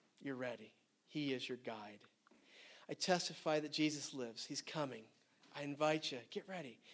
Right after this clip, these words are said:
Make little choices, little, little adjustments every day, and over time, you're gonna find yourself more and more prepared.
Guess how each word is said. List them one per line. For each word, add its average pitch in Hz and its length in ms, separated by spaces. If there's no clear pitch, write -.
Make 151 180
little 156 220
choices, 170 560
little, 160 480
little 151 180
adjustments 170 540
every 147 240
day, 160 400
and 127 120
over 151 200
time, 143 480
you're 139 140
gonna 147 120
find 143 220
yourself 135 340
more 135 200
and 135 100
more 135 180
prepared. 135 480